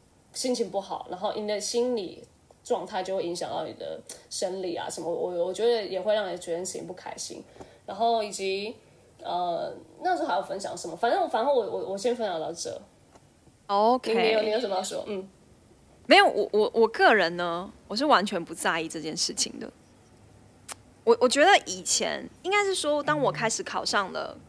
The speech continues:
Speaker 2: 高中，呃，高职之后，我，我高中是念北市商，然后我念商科嘛。我考上高职之后呢，我就非常确定说，商科不是我要的。<laughs> 那为什么我要念呢？
Speaker 1: Yeah.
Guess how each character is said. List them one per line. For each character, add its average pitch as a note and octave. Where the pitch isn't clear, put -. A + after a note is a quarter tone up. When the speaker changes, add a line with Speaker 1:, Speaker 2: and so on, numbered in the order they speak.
Speaker 2:
高 G3
中， E3+
呃， F#3
高 C4
职 D#3+
之 -
后， F#3+
我， G3+
我 G3+
高 B3+
中 C#4
是 C4
念 G#3+
北 -
市 F3
商， -
然 G3+
后 A3
我 G3
念 G3+
商 G3
科 G3
嘛。 -
我 A3+
考 A3+
上 D4
高 B3
职 G3
之 -
后 F#3+
呢， -
我 -
就 A#3+
非 A#3
常 G3
确 G#3+
定 G3
说， E3
商 C4
科 C4
不 A#3+
是 -
我 -
要 -
的。 -
<laughs> A#4+
那 A#4+
为 A#4+
什 G#4
么 B3
我 G3+
要 A3+
念 C#4
呢？ G3
Speaker 1:
Yeah. -